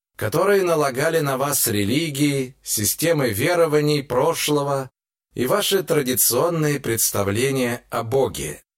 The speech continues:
Каждый из вас чувствует, что Бог — это нечто большее,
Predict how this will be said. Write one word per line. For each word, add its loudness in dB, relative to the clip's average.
Каждый -2
из 0
вас 0
чувствует, -2
что -2
Бог — -2
это 0
нечто 0
большее, -2